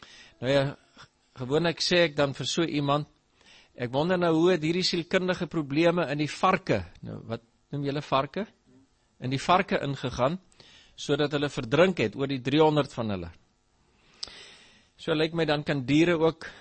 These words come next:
eh, beset word met sielkundige probleme. Maar in elk geval,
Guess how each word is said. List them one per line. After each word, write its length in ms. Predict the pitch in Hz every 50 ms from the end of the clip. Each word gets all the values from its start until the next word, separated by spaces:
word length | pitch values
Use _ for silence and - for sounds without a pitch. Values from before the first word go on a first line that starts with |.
| - - - _ _ _ _ _ - -
eh, 440 | - - 104 107 107 104 98 98 101 104 -
beset 380 | - 120 - - 190 180 147 -
word 280 | 143 143 143 139 135
met 160 | 135 135 127 -
sielkundige 640 | - 147 131 - - 180 165 165 156 147 - 143
probleme. 580 | - - 127 117 110 117 113 107 101 92 82 80 - _ _ _ _ _ _ _ _ _ - - - - - - -
Maar 120 | - 143 170
in 60 | 185
elk 100 | 196 -
geval, 400 | - 190 160 160 135 113 101